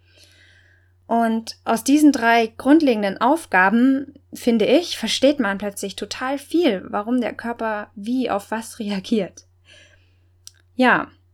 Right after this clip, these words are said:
und sobald das Dopamin uns dann zu der Belohnung gebracht hat, ist sein Job eigentlich auch schon erledigt und wir bleiben dann mit den Konsequenzen zurück.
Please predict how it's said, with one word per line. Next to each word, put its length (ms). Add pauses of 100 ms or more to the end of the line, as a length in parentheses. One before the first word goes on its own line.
(180)
und 600
sobald 640
das 160
Dopamin 640
uns 240
dann 500
zu 320
der 160
Belohnung 480
gebracht 500
hat, 200 (100)
ist 200
sein 340
Job 280
eigentlich 400
auch 120
schon 160
erledigt 680
und 200
wir 140
bleiben 300
dann 320
mit 120
den 100
Konsequenzen 800
zurück. 460